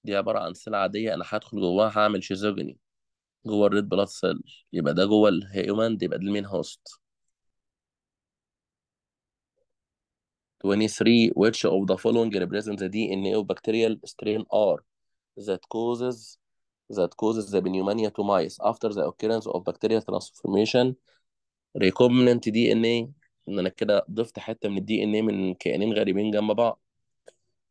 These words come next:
In the opposite figure, what does the letter X represent? Letter X مادة بتفرز من تي اتش، بتميز او بت ايه، بتحفز الاتنين دولت، يبقى دي السيتوكاينز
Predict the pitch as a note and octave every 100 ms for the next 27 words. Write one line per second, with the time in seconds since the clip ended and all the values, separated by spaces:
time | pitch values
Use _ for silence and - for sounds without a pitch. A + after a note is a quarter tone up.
0 | G#2+ G#2 - A#2 A2+ G#2+ B2 A#2 A2 G#2+
1 | A2 A#2 G#2 G#2 G#2 - G#2+ - A2 -
2 | G#2 F#2 G#2 G2 D2 D2+ - G2 - -
3 | - A#2+ - - _ _ _ _ _ -
4 | A2+ A2+ G2 G2 - A2 A2 G2+ F#2 F2+
5 | - A2+ F#2 C3 - - - - - G2
6 | _ G#2+ G2+ A2+ A#2+ A#2 - E2+ E2 -
7 | - G#2 G#2+ G2 - _ _ _ _ _
8 | - - G#2 - A2 G2+ F#2+ - G#2+ A2
9 | A2 A#2 - F#2+ G2 G#2 - A2 G#2+ -
10 | G#2+ D2+ - -